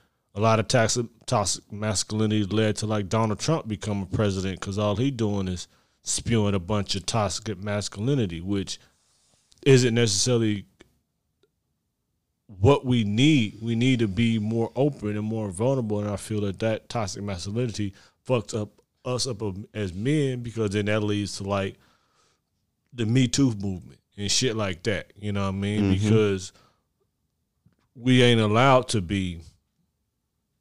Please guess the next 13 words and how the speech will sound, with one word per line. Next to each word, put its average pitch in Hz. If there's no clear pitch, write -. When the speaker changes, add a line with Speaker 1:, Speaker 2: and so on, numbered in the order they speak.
Speaker 1:
soft -
or 92
allowed 110
to 104
be 95
free 98
or 98
allowed 107
to 104
be 92
gentile 98
in 92
certain 90